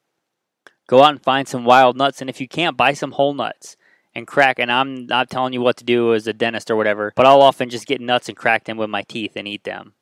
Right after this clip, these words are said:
Or if you're gonna eat peanut butter, you don't have to make a sandwich with it. Take a spoon or take a stick and break it off and shove it in the peanut butter and eat it. Be a man. Now, I'm gonna temper this. Don't act like a crazy person.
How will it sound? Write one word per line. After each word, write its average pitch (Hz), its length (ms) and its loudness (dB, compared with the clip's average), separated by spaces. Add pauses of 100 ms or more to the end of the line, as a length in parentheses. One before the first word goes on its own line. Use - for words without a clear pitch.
(420)
Or 113 80 -8
if 120 60 -6
you're 127 80 -2
gonna 147 180 0
eat 143 240 -12
peanut 123 280 -8
butter, 120 160 2
you 139 100 2
don't 143 160 -4
have 139 180 -2
to 113 120 -4
make 120 240 -6
a 104 60 -4
sandwich 117 500 -6
with - 240 -10
it. - 120 -12 (1040)
Take 147 200 0
a 147 40 -2
spoon 135 480 -4
or 110 60 -8
take 131 240 -2
a 131 60 -4
stick - 440 -2
and 107 100 -12
break 123 280 0
it 120 60 2
off 120 220 4
and 104 80 -14
shove 127 260 -2
it 123 40 -4
in 123 80 -6
the 117 80 -8
peanut 123 300 -10
butter 104 180 -2
and 98 180 -12
eat 123 220 -10
it. 101 160 -8 (600)
Be 135 180 0
a 135 80 -2
man. 113 460 -6 (640)
Now, 165 260 4
I'm 156 100 0
gonna 160 140 0
temper 143 300 -2
this. 127 200 2
Don't 151 160 0
act 139 180 -4
like 131 120 -10
a 120 60 -14
crazy 123 380 -2
person. 104 500 -10